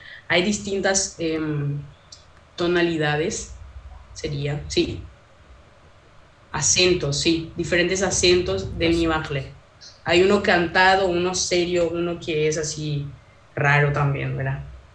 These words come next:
Speaker 1: Ni, Mini Baclé, el Mini Baclé de la comunidad Uja es la voz que acá de Filadelfia es desastre. Hablamos re mal en Mini Baclé. Pero allá los del fondo, el Alto Chaco, ellos hablan así. Bien puro Mini Baclé es eso.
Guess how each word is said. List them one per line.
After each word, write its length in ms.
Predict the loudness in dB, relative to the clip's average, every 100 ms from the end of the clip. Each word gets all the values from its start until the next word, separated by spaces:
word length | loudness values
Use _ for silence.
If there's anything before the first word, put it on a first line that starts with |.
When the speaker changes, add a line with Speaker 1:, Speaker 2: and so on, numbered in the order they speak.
| -14 -4
Speaker 1:
Ni, 440 | -4 -2 0 0
Mini 480 | 2 4 6 6 6
Baclé, 400 | 6 4 2 2
el 80 | 2 2
Mini 120 | 2
Baclé 320 | 2 0 2
de 180 | 2 0
la 160 | -2
comunidad 340 | -2 -2 -2 -2
Uja 160 | -4 -4
es 100 | -4
la 80 | -4
voz 200 | -2 -4
que 80 | -4
acá 400 | -6 0 2 2
de 100 | 0
Filadelfia 600 | 0 0 0 -2 -2 -4
es 180 | -4 -4
desastre. 680 | -4 -2 -2 -2 -4 -12 -12 -4
Hablamos 380 | 0 2 2 2
re 180 | 2 4
mal 180 | 4 4
en 80 | 2
Mini 120 | 2 0
Baclé. 400 | -2 -4 -6 -12 -20 -4 -4 -4 -4
Pero 180 | 4 6
allá 400 | 6 6 4 4
los 120 | 4 6
del 140 | 4
fondo, 280 | 6 6 4 0 -4 -8 -12 -18 -20 -20
el 200 | -10 -4
Alto 320 | -2 4 4 6
Chaco, 280 | 2 4 2
ellos 240 | 2 0
hablan 300 | 0 2 0
así. 420 | -2 -4 -6 -8 -14 -20 -20 -20 -20 -20 -20 -20 -20 -20 -20 -20 -14
Bien 680 | -6 -6 -2 2 4 2 2
puro 260 | 4 6 6
Mini 140 | 6
Baclé 420 | 4 4 4 6
es 80 | 2
eso. 340 | 0 -2 -4